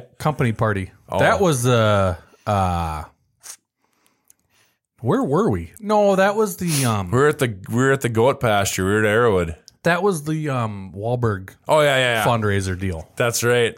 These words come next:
Speaker 2: That's right. <laughs> Yeah. I'm sitting, it was Sunday morning.
Speaker 1: Yeah.
Speaker 2: I'm sitting at home, come home. We're at the half mile on Saturday night, of course. Drink way
Speaker 1: Called it
Speaker 2: too,
Speaker 1: eleven forty, didn't I?
Speaker 2: way too many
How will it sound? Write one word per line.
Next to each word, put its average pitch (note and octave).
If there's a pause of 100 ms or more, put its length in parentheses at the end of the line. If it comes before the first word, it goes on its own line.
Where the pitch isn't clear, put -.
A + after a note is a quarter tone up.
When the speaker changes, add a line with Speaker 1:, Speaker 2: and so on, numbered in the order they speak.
Speaker 2:
That's A2
right. A2+ (160)
<laughs> -
Yeah. C#3+ (240)
I'm D3+
sitting, C#3+ (640)
it C#3+
was C3
Sunday C#3+
morning. A#2+ (760)
Speaker 1:
Yeah. C#3
Speaker 2:
I'm D3+
sitting D3
at C#3
home, C3+ (120)
come C#3+
home. C3+
We're C#3
at C3+
the C3
half B2+
mile A2+
on G#2+
Saturday A2+
night, A2
of G2
course. F#2+ (540)
Drink A2
way A2+
Speaker 1:
Called E3+
it -
Speaker 2:
too, D3
Speaker 1:
eleven C#3
forty, C3+
didn't G#2+
I? A#2+
Speaker 2:
way D#3+
too D3+
many C3